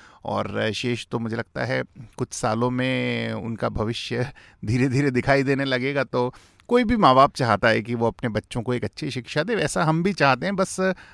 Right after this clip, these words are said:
हमारा तरीका शायद थोड़ा सा अलग है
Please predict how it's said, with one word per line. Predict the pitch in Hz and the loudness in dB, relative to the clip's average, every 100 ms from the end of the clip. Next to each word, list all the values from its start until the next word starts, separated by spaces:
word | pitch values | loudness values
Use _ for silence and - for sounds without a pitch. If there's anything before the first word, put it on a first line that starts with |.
| - | -6
हमारा | 131 127 143 170 | 0 6 6 6
तरीका | - 131 131 - 147 | 2 0 0 0 0
शायद | - 131 120 135 | 0 0 0 0
थोड़ा | - - 117 113 113 | -4 -6 -4 0 0
सा | 117 156 | -2 -4
अलग | 165 113 110 110 | -4 -4 -4 -4
है | 101 | -6